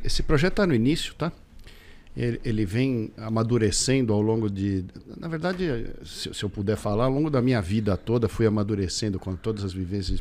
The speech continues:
e, e estudos e coisas que eu vi e percebi. E, e finalmente eu acho que eu consegui dar um formato e juntar pessoas. E, e ele não é um projeto fechado. Eu e a psicóloga Karen Brown é que, que começamos esse, esse tema, mas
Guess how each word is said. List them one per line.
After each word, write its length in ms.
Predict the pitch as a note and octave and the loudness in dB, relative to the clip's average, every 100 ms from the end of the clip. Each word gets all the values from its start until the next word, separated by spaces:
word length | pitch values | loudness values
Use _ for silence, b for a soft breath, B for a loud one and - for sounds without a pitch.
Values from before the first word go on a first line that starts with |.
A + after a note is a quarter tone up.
| - | -2
e, 60 | - | -6
e 260 | F#2 F#2+ - | -6 -8 -10
estudos 480 | - - G#2 F2+ | -6 0 0 0
e 60 | F#2 | -4
coisas 320 | - G#2+ F#2+ | -2 0 0
que 100 | - | 0
eu 100 | G#2 | 0
vi 220 | F2 F#2+ G#2 | 0 0 -2
e 40 | |
percebi. 640 | - G2 - F#2+ F2 B2+ B2+ B B B B B B B - | 0 0 0 -2 0 -2 -2 B B B B B B B -6
E, 260 | A2+ A2+ A2+ | -2 0 0
e 120 | A#2+ | -2
finalmente 800 | A2 D3 D#3+ A#2+ A2+ B2+ D3 C#3+ | 0 2 2 4 4 4 4 2
eu 80 | A#2+ | 2
acho 140 | A2+ | 2
que 60 | - | 2
eu 60 | A#2 | -2
consegui 540 | A#2+ A2 - G#2 A#2 | 0 -4 -2 -2 0
dar 120 | A2 | 0
um 100 | A2 | 0
formato 760 | - A2+ G2 F#2 A2 A#2 A2 G#2+ | 0 0 0 0 0 0 0 -2
e 40 | |
juntar 500 | F#2 G#2+ G2+ B2+ C3 | -2 -2 -2 0 0
pessoas. 800 | C3 G#2+ - - B2+ B2 F#2 - - - | 0 -2 -2 4 6 6 4 0 -14 -14
E, 200 | D3+ B2+ - | -4 -4 -2
e 120 | C3 | -4
ele 140 | C#3 F3 | 0 0
não 120 | F3 | 2
é 20 | |
um 40 | |
projeto 340 | E3+ C#3 C3 - | 2 2 2 0
fechado. 540 | A2 - D3+ F#3+ G3 - B B B | -4 2 4 4 0 -8 B B B
Eu 360 | A2+ C#3 C#3 A2+ | 2 6 6 4
e 160 | A2 | 2
a 80 | G#2+ | 0
psicóloga 460 | G2 A2 A#2+ A2 G2 | -2 -4 0 0 0
Karen 320 | - A#2+ G2+ | 0 0 2
Brown 360 | G2+ G#2+ A#2+ G#2+ | 0 0 0 -2
é 60 | |
que, 260 | - G#2 G2 | -2 -4 -4
que 240 | - G2+ | -8 -10
começamos 800 | - - A2 G2+ - B2+ A#2 F#2+ | -10 -6 -4 -2 0 2 2 0
esse, 400 | F#2 - G2 F2 | -4 -6 -6 -6
esse 220 | - - - | -8 -12 -12
tema, 440 | - C3 D3 A2+ | 2 4 4 2
mas 260 | G#2+ G2+ | -2 -6